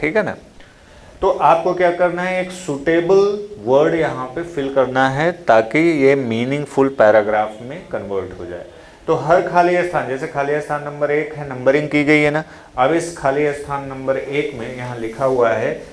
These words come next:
blank number one को फिल करने के लिए चार word दिए हैं, उसी तरीके से blank number टू को fill करने में। इस तरह से जब भी question आए बेटा, पहले आप एक रफली idea निकाल के इसे क्या कर लो, पढ़ लो।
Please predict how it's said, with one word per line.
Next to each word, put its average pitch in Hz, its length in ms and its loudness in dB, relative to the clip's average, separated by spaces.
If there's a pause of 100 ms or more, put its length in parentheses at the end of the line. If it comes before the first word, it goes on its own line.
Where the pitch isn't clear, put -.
(240)
blank 143 440 0
number 147 360 0
one 131 280 0
को 143 140 0
फिल 135 340 -2
करने 127 340 0
के 131 140 -8
लिए 143 160 -8
चार 113 360 0
word 92 300 -4
दिए 87 240 -6
हैं, 85 280 -14 (340)
उसी 110 200 -8
तरीके 135 400 -4
से 143 140 -6
blank 117 420 -4
number 117 280 -6
टू 143 240 -8
को 135 180 -6 (120)
fill 107 180 -8
करने 104 260 -6
में। 92 200 -14 (300)
इस 170 220 2
तरह 170 200 8
से 170 180 0
जब 120 300 2
भी 160 100 -2
question 120 540 -4
आए 113 220 0
बेटा, 95 400 -2
पहले 151 540 -6
आप 165 340 -2
एक 170 200 -4
रफली 156 1120 0
idea 123 440 0
निकाल 110 400 -4
के 131 240 -2
इसे 117 240 -4
क्या 101 240 0
कर 110 160 0
लो, 131 160 0
पढ़ 120 320 2
लो। 73 280 -8